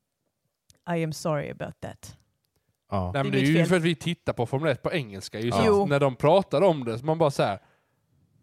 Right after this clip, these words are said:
Speaker 3: som sagt, drag som vi pratade om.
Speaker 1: Ja,
Speaker 3: Jag
Speaker 1: precis.
Speaker 3: vet vad det är för någonting. Men
Speaker 1: Men
Speaker 3: jag har ingen aning om vad det heter på
Speaker 1: <laughs>
Speaker 3: svenska.
Speaker 2: Nej.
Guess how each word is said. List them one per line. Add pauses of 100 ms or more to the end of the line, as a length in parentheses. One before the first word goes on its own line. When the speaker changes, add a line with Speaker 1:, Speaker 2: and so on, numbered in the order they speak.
(100)
Speaker 3:
som
sagt, (220)
drag
som
vi
pratade
om. (300)
Speaker 1:
Ja, (240)
Speaker 3:
Jag
Speaker 1:
precis. (160)
Speaker 3:
vet
vad
det
är
för
någonting. (200)
Men
Speaker 1:
Men
Speaker 3:
jag
har
ingen
aning
om
vad
det
heter
på
Speaker 1:
<laughs>
Speaker 3:
svenska. (200)
Speaker 2:
Nej.